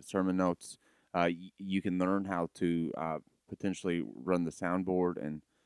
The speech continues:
and, and that area. There's all kinds of different roles you can play in there. So, so if, if someone's interested in being a part of the worship ministry,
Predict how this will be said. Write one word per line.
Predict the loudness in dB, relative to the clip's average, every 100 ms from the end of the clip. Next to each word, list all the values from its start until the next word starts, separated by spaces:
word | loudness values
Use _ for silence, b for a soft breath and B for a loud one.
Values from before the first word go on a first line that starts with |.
| _
and, | -4 -4 -2
and | 0
that | 0 0
area. | 0 0 0 -4 _ _
There's | 0 0
all | 4 4
kinds | 4 0 0 0
of | -2
different | 0 2
roles | 2 2 -2
you |
can | -8
play | -2 0
in | 0
there. | 4
So, | 6 6
so | 6 8
if, | 6 2
if | 0
someone's | 4 4 4
interested | 0 0 2 4
in | 6
being | 6 6
a |
part | 0 6 6
of | 6
the | 4
worship | 4 2 2
ministry, | 2 2 2 -2